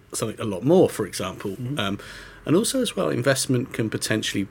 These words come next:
Speaker 1: give you advice, you know, it can give you support that you need. And so I think there's no right answer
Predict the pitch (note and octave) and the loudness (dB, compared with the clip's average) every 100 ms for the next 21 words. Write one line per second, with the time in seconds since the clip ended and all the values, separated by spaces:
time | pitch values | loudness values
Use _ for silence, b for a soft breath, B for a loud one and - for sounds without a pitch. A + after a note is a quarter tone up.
0 | - F#2+ F#2+ F#2 - - G2+ F2 - - | -4 -2 0 0 0 -4 -2 -2 -4 -6
1 | - - F#2+ F2 - G#2 G2+ F#2 - - | -6 -6 -4 -6 -6 -2 -2 -2 -4 2
2 | A2 G2 - F2+ F#2+ F#2+ F2+ F2 A2 G2+ | 2 2 -2 -4 -2 -2 -4 -10 -8 -4
3 | F#2+ F#2+ - B B B B - - C3+ | -4 -4 -6 B B B B -4 4 4
4 | C3 - - D#3+ D#3 - B2+ C3 B2+ B2 | 4 -4 4 4 4 2 4 6 6 8
5 | A2+ G#2+ A#2+ A#2 A2 - F2 D2+ | 6 4 0 -2 -2 -4 -4 -6